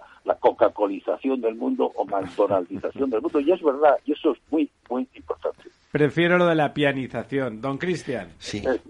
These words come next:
Speaker 1: me
Speaker 3: vuelvo
Speaker 1: gusta, ¿eh? Lo del piano, es que es bonito, lo del
Speaker 2: Es
Speaker 1: piano,
Speaker 2: muy
Speaker 1: es muy
Speaker 2: bonito.
Speaker 1: bonito.
Speaker 3: Vuelvo, Emilio, con alguna pregunta más bien sacada de,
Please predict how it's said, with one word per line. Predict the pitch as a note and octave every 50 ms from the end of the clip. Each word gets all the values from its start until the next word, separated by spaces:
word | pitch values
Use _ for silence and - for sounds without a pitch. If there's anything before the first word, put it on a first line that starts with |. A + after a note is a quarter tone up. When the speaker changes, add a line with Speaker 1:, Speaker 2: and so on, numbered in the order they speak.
| - -
Speaker 1:
me | G2 F2 G2+
Speaker 3:
vuelvo | A2+ A2 A2+
Speaker 1:
gusta, | G#2 G#2 G2+ G2 F2+ F#2+ A#2
¿eh? | B2 G#2
Lo | G#2+ A#2
del | B2 A#2
piano, | - - - - - A2 -
es | -
que | - G#3+
es | G3+
bonito, | G3+ F3+ D3+ F#3+ G3+ - - G3
lo | G2+ -
del | C3 C3+
Speaker 2:
Es | C#3
Speaker 1:
piano, | C#3 G3+
Speaker 2:
muy | F#3 F#3 E3+ E3 D#3 C#3+ C3+
Speaker 1:
es | C3
muy | D3+ C#3+
Speaker 2:
bonito. | B2 A2+ A2 A2 - -
Speaker 1:
bonito. | - G2+ - - - - - - -
Speaker 3:
Vuelvo, | - G#2 E2+ G#2 A2+ G#2+ F#2+ G2 G2+ G2 G2
Emilio, | F#2+ F#2+ G#2 G#2 G2 G2 G2+ F#2+ -
con | F#2+ F2+ F#2 F#2+ F2
alguna | E2+ F2 E2 F#2 G#2 G#2 G#2
pregunta | F2 - F2 F2+ E2 F2+ G#2 G2+ F#2+ - G#2+ G2+ G2 G2 - - - - _
más | G2 G2 G2+ F#2+
bien | G2 G2+ G#2 G#2+ G#2+ A2 F#2
sacada | - - F2+ E2+ - G#2+ G2+ G2+ F#2+ G#2+ A2 A2+ A#2+ - -
de, | F2+ F#2 E2+ F2+ F2 E2+ D#2+ D#2 D2+ C#2+ C2+